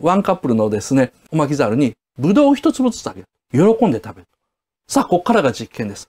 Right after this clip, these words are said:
では、一方にだけブドウを与えて、もう一方にキュウリを与えるとどうなるのか。で、オマキザルはですね、ブドウをもらった方は喜んで食べるんですけども、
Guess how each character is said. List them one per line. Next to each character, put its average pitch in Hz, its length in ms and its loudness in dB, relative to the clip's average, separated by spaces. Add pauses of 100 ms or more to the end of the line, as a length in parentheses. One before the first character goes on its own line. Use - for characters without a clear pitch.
(120)
で 156 200 2
は、 151 260 0 (600)
一 214 160 4 (220)
方 349 180 4
に 190 140 4
だ 123 120 -2
け 120 140 -2
ブ 117 220 0
ド 196 140 4
ウ 185 40 2
を 175 120 0
与 160 220 -2
え 143 60 -2
て、 135 140 -6
も 165 320 0
う 349 60 2
一 311 180 -2
方 311 160 4
に 143 100 2
キ - 160 0
ュ 247 40 6
ウ 220 40 4
リ 147 100 4
を - 60 4
与 113 160 -2
え 117 60 0
る - 80 -2
と 107 100 -6
ど 175 220 2
う - 20 2
な 131 100 0
る 101 60 -4
の 101 140 -8
か。 101 160 -14 (680)
で、 - 60 2
オ 240 80 6
マ 294 140 4
キ 349 80 0
ザ 330 140 6
ル 262 60 4
は 151 100 4
で 120 100 0
す - 100 -6
ね、 127 60 -6 (200)
ブ 220 120 4
ド 349 120 6
ウ - 20 -
を 349 40 4
も 339 80 4
ら 339 80 4
っ 339 60 -4
た 349 80 2
方 330 60 4
は 147 80 4
喜 180 280 2
ん 180 60 4
で 127 80 2
食 131 140 -6
べ 160 100 4
る 165 60 4
ん 139 60 4
で 110 80 2
す - 120 -10
け 135 80 0
ど 113 120 0
も、 123 280 2